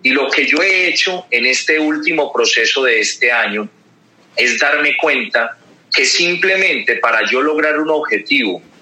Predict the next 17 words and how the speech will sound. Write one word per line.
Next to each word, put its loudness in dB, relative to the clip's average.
que 2
me 0
lleve 0
a 0
otro 0
nivel 0
nuevo, 0
a 2
otro 0
nivel 0
de 2
liderazgo, 0
a 2
otro 0
nivel 2
de 2
facturación, 0